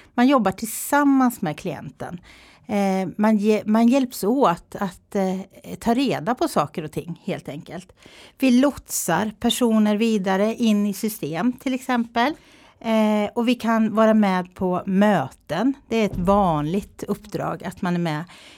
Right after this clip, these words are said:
eh, klienterna på olika myndighetsmöten. Eh, och vi ser till också att sjukvård och myndigheter tar sitt ansvar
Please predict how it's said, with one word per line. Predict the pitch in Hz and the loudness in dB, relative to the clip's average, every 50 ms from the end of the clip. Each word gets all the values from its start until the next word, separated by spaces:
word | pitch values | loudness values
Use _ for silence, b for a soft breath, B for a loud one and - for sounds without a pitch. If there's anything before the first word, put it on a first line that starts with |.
| B B _ | B B _
eh, | 240 208 190 180 165 170 175 | -8 -6 -4 -4 -4 -6 -4
klienterna | - 208 180 160 160 156 - - 165 160 | -2 -2 0 0 -2 -4 -6 -6 -6 -6
på | 151 - 185 | -4 -2 -2
olika | 175 175 160 151 - 156 | -2 -2 -2 -4 -4 -4
myndighetsmöten. | 160 165 175 175 165 160 151 147 147 147 147 143 - - - - - - 160 151 151 147 147 151 165 170 160 151 156 160 165 160 - _ _ - - - 185 180 - - _ b b b b b b b b b b b | -2 0 2 2 2 0 -2 -4 -6 -6 -8 -8 -10 -10 -12 -12 -10 -8 -6 -4 -4 -4 -6 -6 -6 -4 -2 -2 -2 -2 -4 -6 -10 _ _ -10 -6 -6 -6 -8 -8 -12 _ b b b b b b b b b b b
Eh, | 247 240 214 202 196 190 190 185 185 180 180 185 - - _ _ _ _ _ | -8 -6 -4 -2 -2 -2 -2 -2 -2 -4 -4 -6 -8 -12 _ _ _ _ _
och | - 254 262 233 | -2 -2 2 4
vi | 277 262 | 2 2
ser | 233 - - - 262 | 2 0 -2 -2 -2
till | 247 - - 240 214 196 202 185 | -4 -2 0 2 2 4 4 2
också | 165 160 - - 170 | 0 -2 -4 -6 -6
att | 151 - | -6 -6
sjukvård | - - - 240 220 202 185 - - - - - - 190 185 196 | -6 -2 0 2 2 2 -2 -6 -12 -14 -8 -4 -4 -2 -2 0
och | 202 | 0
myndigheter | 208 208 190 175 - - 160 165 160 170 - - 170 | 0 0 0 -2 -4 -4 -6 -6 -6 -8 -8 -8 -12
tar | 175 - - 214 170 190 240 240 | -12 -4 -2 0 0 0 0 -2
sitt | - - 220 214 - | -2 -4 -6 -6 -2
ansvar | - 214 208 190 180 175 - - - 220 226 214 170 214 - | 0 0 0 0 -2 -4 -6 -6 -2 0 0 0 0 -2 -8